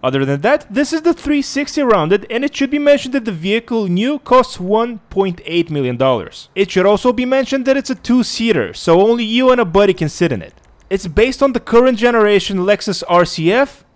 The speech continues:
and this is the level of fender activity you can expect from it.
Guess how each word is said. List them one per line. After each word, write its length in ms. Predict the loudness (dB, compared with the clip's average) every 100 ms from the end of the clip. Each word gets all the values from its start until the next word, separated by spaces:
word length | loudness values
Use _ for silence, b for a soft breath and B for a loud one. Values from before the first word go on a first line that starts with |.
| _ _ -2
and 280 | 0 0 2
this 240 | 2 2
is 120 | -2
the 120 | 2
level 360 | 4 4 4 2
of 100 | 0
fender 240 | 0 0
activity 340 | 0 2 2 2
you 80 | 0
can 140 | -2
expect 340 | -4 0 0
from 180 | -2 -8
it. 160 | -8